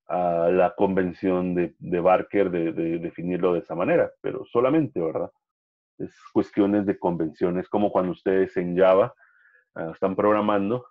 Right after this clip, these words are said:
y ponen el corchete para abrir del lado de la misma línea. En C más más está la convención que yo abro el corchete abajo. Entonces, eh,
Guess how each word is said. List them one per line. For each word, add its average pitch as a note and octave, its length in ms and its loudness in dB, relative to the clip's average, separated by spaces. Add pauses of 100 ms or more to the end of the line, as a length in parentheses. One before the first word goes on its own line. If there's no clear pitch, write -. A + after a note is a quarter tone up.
y F#2+ 120 -6
ponen G2 460 0
el F2+ 160 -2
corchete G2 500 -4
para F2 240 2
abrir G2+ 400 0
del F2+ 260 -2
lado F#2 460 4 (300)
de F#2+ 80 -2
la F#2 100 2
misma F2+ 320 0
línea. G2 400 -2 (420)
En G2 120 -12
C A#2 120 0
más A#2 180 2
más A2 220 0
está A2+ 200 -2
la A2 100 4
convención G2+ 420 -4
que G2 140 -2
yo F#2+ 140 6
abro G2+ 200 2
el F#2+ 60 -4
corchete - 440 -6
abajo. F2+ 380 -2 (1500)
Entonces, F2 680 -6 (100)
eh, F2+ 760 -6